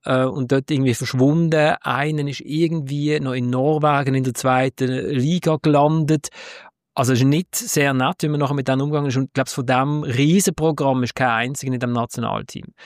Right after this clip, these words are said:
Ich will jetzt Katar nicht zu nahe treten, dafür sind sie besser geworden seit der W M. Sie haben sich aber irgendwie über Runde vier oder so qualifiziert.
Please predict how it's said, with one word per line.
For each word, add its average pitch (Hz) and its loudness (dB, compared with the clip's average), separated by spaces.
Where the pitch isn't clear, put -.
Ich 117 -2
will 147 4
jetzt 147 0
Katar 147 2
nicht 135 2
zu 165 0
nahe 190 2
treten, 180 -2
dafür 151 -2
sind 131 0
sie 127 -4
besser 151 0
geworden 156 2
seit 147 -4
der 135 -2
W 143 4
M. 143 2
Sie 120 -2
haben 123 0
sich 120 -6
aber 127 0
irgendwie 127 2
über 127 0
Runde 120 0
vier 156 -2
oder 151 -2
so 139 2
qualifiziert. 131 0